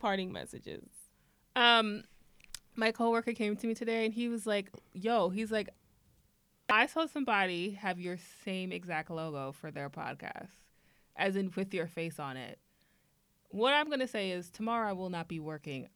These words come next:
Speaker 2: I'm gonna find you.
Speaker 1: Wait, time out. What?
Speaker 2: Yes.
Speaker 1: Say again. What? Say it one more time.
Speaker 2: Somebody
Speaker 1: At your job.
Speaker 2: yes, promoted their podcast and sent it to him. Some girl he went to high school with.
Speaker 1: Uh-huh.
Speaker 2: And he was like, "They had the same podcast." I'm like, "What you mean? Just, like, the all that sign? Because then whatever." He's like,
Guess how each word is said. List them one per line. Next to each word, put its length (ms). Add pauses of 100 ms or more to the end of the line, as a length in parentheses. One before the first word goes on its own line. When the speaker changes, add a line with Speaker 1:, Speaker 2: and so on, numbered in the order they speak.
Speaker 2:
I'm 120
gonna 220 (220)
find 380
you. 360
Speaker 1:
Wait, 480 (140)
time 380
out. 500
What? 580 (240)
Speaker 2:
Yes. 640
Speaker 1:
Say 200
again. 420
What? 240
Say 160
it 80
one 100
more 140
time. 580
Speaker 2:
Somebody 720
Speaker 1:
At 260
your 140
job. 460 (180)
Speaker 2:
yes, 380
promoted 500
their 160
podcast 540
and 160
sent 240
it 80
to 100
him. 180
Some 200
girl 200
he 120
went 180
to 80
high 240
school 300
with. 160
Speaker 1:
Uh-huh. 500
Speaker 2:
And 80
he 100
was 140
like, 160
"They 140
had 160
the 80
same 320
podcast." 400
I'm 60
like, 120
"What 160
you 80
mean? 140
Just, 160
like, 160
the 80
all 220
that 200
sign? 260
Because 260
then 320
whatever." 420
He's 180
like, 140